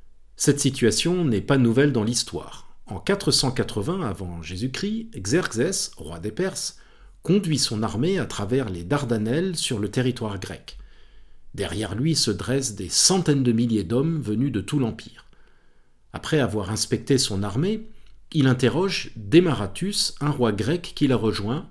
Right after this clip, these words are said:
après avoir été victime d'une intrigue. « Les Grecs vont-ils résister ? » lui demande-t-il. «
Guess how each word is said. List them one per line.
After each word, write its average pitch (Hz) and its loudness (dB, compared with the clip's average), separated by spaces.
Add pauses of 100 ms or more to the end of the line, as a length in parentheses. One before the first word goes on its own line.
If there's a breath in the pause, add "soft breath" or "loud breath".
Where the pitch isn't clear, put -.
après - -2
avoir 104 0
été 98 -4
victime 147 -2
d'une 113 0
intrigue. « - -6 (1700 soft breath)
Les 120 8
Grecs 165 6
vont-ils 143 4
résister ? » 131 4
lui 85 -4
demande-t-il. « 95 -2